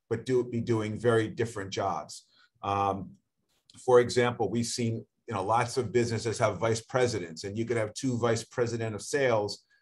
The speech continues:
but they're doing very, very different roles and different job duties, even though they have the same title. Even though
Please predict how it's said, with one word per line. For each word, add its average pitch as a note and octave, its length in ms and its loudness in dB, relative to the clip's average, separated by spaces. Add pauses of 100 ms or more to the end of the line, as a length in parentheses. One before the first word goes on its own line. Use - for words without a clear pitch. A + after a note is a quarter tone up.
(120)
but A#2 120 -4
they're A2 120 -2
doing A2+ 600 -2
very, A2+ 340 4
very G#2+ 340 2 (140)
different A#2 460 -2
roles G2+ 640 -2
and G2+ 140 -10
different F#2+ 280 -10
job G#2+ 300 2
duties, G2+ 340 -8
even A#2 240 -2
though G#2 160 -2
they G2+ 80 -2
have G2 160 -2
the F#2 80 -10
same F#2 260 -10
title. E2+ 440 -8 (1080)
Even F#3+ 360 0
though D3+ 500 8